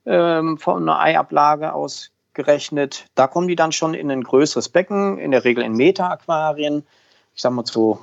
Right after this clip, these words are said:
hundertsechzig bis dreihundert Liter, äh, wo die bis zur Verkaufsgröße abwachsen, wo wir uns dann natürlich nochmal Zuchttiere raussuchen können,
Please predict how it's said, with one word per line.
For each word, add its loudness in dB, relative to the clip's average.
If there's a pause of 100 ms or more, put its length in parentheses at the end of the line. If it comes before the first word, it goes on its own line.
(100)
hundertsechzig 2
bis -2
dreihundert 0
Liter, 0 (420)
äh, 4
wo -2
die -4
bis -4
zur 0
Verkaufsgröße 0 (180)
abwachsen, -4
wo -6
wir -8
uns -8
dann 0
natürlich 0
nochmal 0
Zuchttiere 2
raussuchen 0
können, 0